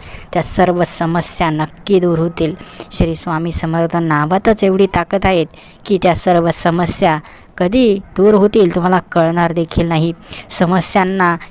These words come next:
हे सांगा की माझे भगवंत किती मोठे आहेत, कसे चमत्कार दाखवतात. भगवंतांना हे सांगू नका की तुमच्या समस्या किती मोठ्या आहेत. समस्यांना हे सांगा की माझे भगवंत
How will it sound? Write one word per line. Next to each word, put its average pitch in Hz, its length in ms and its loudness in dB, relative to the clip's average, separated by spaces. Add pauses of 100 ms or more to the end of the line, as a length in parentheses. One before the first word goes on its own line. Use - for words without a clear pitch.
(120)
हे 220 140 6
सांगा 196 460 0
की 170 180 -6
माझे 170 260 -2
भगवंत 170 640 -2 (140)
किती 226 260 -4
मोठे 214 320 0
आहेत, 202 240 0 (140)
कसे 175 240 -2
चमत्कार 175 680 -2
दाखवतात. 160 760 -4 (520)
भगवंतांना 220 760 0
हे 185 280 -2
सांगू 175 380 -2
नका 180 440 -2
की 196 140 -2
तुमच्या 196 320 0
समस्या 180 680 -2
किती 170 240 -8
मोठ्या 170 300 -4
आहेत. 156 200 -4 (480)
समस्यांना 214 640 2
हे 185 260 2
सांगा 185 480 0 (100)
की 196 80 -2
माझे 175 280 0
भगवंत 180 680 -2